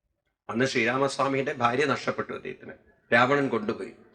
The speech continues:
ഇന്ന് ഭാര്യ ഡൈവേഴ്സ് ആയിട്ട് പോകുന്നു. അന്നും ഇന്നും വ്യത്യാസങ്ങളൊന്നുമില്ല. അന്നും വിഷമങ്ങളുണ്ട്, ഇന്നും വിഷമമുണ്ട്, ഉണ്ടോ?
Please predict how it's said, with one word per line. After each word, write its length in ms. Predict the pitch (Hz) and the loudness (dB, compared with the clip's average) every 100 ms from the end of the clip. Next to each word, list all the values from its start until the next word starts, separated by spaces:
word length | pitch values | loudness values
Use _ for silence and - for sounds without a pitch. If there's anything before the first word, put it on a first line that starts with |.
| - - _ 113 | -20 -20 _ 0
ഇന്ന് 120 | 131 | 2
ഭാര്യ 260 | 131 127 | 4 4
ഡൈവേഴ്സ് 420 | 139 123 123 131 113 | 4 2 2 2 0
ആയിട്ട് 180 | 107 | -2
പോകുന്നു. 280 | 110 - - - - _ _ _ _ _ _ _ - | -4 -8 -12 -20 -20 _ _ _ _ _ _ _ -4
അന്നും 140 | 123 | -2
ഇന്നും 140 | 151 160 | 0 0
വ്യത്യാസങ്ങളൊന്നുമില്ല. 1080 | 139 - 151 - 170 175 156 127 98 - - _ _ _ | 0 2 2 0 -4 -4 -4 -6 -6 -14 -16 _ _ _
അന്നും 260 | 98 117 156 | -6 -4 -2
വിഷമങ്ങളുണ്ട്, 640 | 151 135 143 151 147 117 - - - - - _ _ _ - | -2 -2 -2 0 0 2 2 0 -14 -18 -20 _ _ _ 2
ഇന്നും 240 | 131 156 | 4 4
വിഷമമുണ്ട്, 520 | 127 107 107 110 110 - - _ _ _ _ _ _ | 0 -2 -4 -8 -10 -16 -20 _ _ _ _ _ _
ഉണ്ടോ? 500 | 135 156 139 - - | 2 2 0 -4 -20